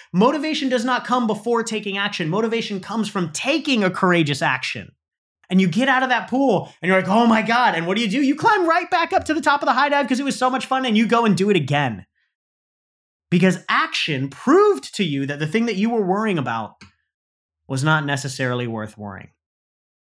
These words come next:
Now, in the end, anxiety is often a product of worry. And as humans, we are the only being on the planet can, that can truly worry about our fu-, future, uh, to the point that we can create a future in our head that's so real, it's debilitating.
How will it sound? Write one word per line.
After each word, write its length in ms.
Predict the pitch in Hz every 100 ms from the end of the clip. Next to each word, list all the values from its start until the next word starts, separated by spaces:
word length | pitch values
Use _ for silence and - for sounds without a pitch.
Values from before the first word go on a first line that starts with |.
| _ _ _ 127
Now, 100 | 147
in 120 | 226
the 120 | 247
end, 180 | 226 208
anxiety 440 | 175 151 170 165
is 100 | 151
often 360 | 151 151 156 156
a 40 |
product 420 | 135 143 135 135 131
of 120 | 113
worry. 240 | 113 117
And 80 | 123
as 180 | 196 214
humans, 500 | - 254 202 139 131 - - _ -
we 120 | 233
are 60 | 277
the 140 | 247 196
only 320 | 233 277 269
being 400 | 185 233 254 240
on 100 | 233
the 60 |
planet 380 | 220 214 214 202
can, 240 | 175 160 165
that 140 | 160
can 100 | 170
truly 440 | - 233 247 240
worry 400 | 196 156 196 226
about 220 | 214 202 202
our 100 | 190
fu-, 360 | 196 202 196 -
future, 540 | - 208 196 170 156 - -
uh, 120 | 175
to 120 | -
the 80 | 202
point 260 | 190 269 269
that 120 | 226
we 120 | 269
can 140 | 285 262
create 400 | 247 240 294 370
a 60 |
future 420 | - 269 277 285
in 180 | 214 254
our 160 | 262 247
head 220 | 233 226
that's 180 | 202 -
so 560 | - - 277 349 302
real, 500 | 285 370 311 165 135 - -
it's 180 | 196 -
debilitating. 760 | 208 160 233 214 156 113 90